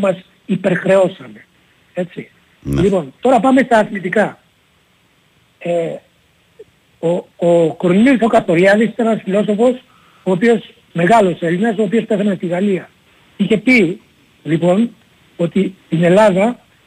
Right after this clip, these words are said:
Speaker 1: υπάρχει ένα μικρόβιο που λέγεται παλιμπεδισμός.
Speaker 2: Ναι.
Speaker 1: Δηλαδή, μεταφέρουμε την ευθύνη πάντα στους άλλους. Ποτέ δεν φταίμε εμείς. Δηλαδή, όπως το παιδί είχε πει, που ρίχνει το γλυκό και σπάει το βάζο, και όταν τον ρωτάει η μάνα του,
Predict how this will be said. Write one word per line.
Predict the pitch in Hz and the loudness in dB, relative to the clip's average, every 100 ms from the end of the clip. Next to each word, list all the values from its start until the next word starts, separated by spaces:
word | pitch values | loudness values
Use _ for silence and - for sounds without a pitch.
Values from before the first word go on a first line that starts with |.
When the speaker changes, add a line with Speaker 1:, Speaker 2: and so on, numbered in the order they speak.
| _ | _
Speaker 1:
υπάρχει | - 170 220 240 | -8 -2 -2 0
ένα | 247 | 2
μικρόβιο | 208 - 226 208 208 | 2 2 0 2 -2
που | 180 | 0
λέγεται | 208 220 220 | 0 0 0
παλιμπεδισμός. | 180 190 170 180 170 190 208 165 - - _ _ _ _ _ _ | 0 -2 0 -2 -2 0 0 -2 -12 -20 _ _ _ _ _ _
Speaker 2:
Ναι. | - 135 | -6 -4
Speaker 1:
Δηλαδή, | 123 170 170 185 202 - - _ | -2 0 2 2 0 -2 -14 _
μεταφέρουμε | 151 160 156 233 247 240 | -14 -8 -4 0 2 2
την | 208 190 | 0 -2
ευθύνη | - 175 185 226 262 - _ _ | -2 -2 0 0 -2 -6 _ _
πάντα | - 247 269 | 0 2 0
στους | - - | -2 -2
άλλους. | 226 175 120 - - _ _ _ _ - | 2 2 -2 -16 -20 _ _ _ _ -6
Ποτέ | 185 180 294 | -4 0 0
δεν | 262 | 0
φταίμε | - 285 269 | 0 0 2
εμείς. | 262 269 185 - - _ _ _ _ | 2 2 -2 -6 -20 _ _ _ _
Δηλαδή, | - 175 226 | -6 -2 2
όπως | 269 269 - | 2 0 -2
το | 220 | -2
παιδί | 214 196 254 | -2 0 2
είχε | 226 170 170 | 2 -2 -8
πει, | - 185 214 - _ _ - | -4 -2 -2 -8 _ _ -4
που | 180 | 0
ρίχνει | 240 - 247 | 0 0 0
το | 226 | 0
γλυκό | 170 175 240 226 160 - _ _ _ | 0 -2 2 2 0 -10 _ _ _
και | 175 | -12
σπάει | - 220 214 | -2 -2 0
το | 165 | -4
βάζο, | 175 170 165 240 247 _ _ | -4 -4 -2 -4 -4 _ _
και | 214 | -4
όταν | 247 226 | -2 0
τον | 226 | 0
ρωτάει | 196 175 220 202 | 0 2 2 2
η | 180 | 0
μάνα | 170 185 185 | -2 -2 -2
του, | 226 233 | -2 -2